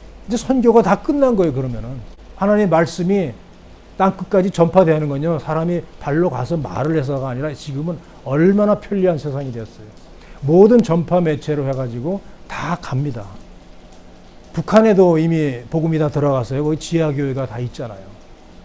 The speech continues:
그 지하교회 교인들이 정말 교인들입니다. 그 지하교회 교인들이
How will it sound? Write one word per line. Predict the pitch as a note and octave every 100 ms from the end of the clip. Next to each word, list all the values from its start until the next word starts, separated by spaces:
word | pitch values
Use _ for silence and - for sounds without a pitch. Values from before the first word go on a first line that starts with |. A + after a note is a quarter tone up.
| - - - -
그 | F#3
지하교회 | F#3 E3+ F3 D3+ D#3+
교인들이 | D#3 C#3+ C3+ A#2+ C3+ E3 E3 - - - - - -
정말 | - D#3+ G3 G#3
교인들입니다. | - F3 E3+ C#3 B2 G#2+ G2+ F2+ - - - - - - -
그 | E3+
지하교회 | - F3 E3 D#3+ D3+
교인들이 | D3+ D3 C3+ D3 F3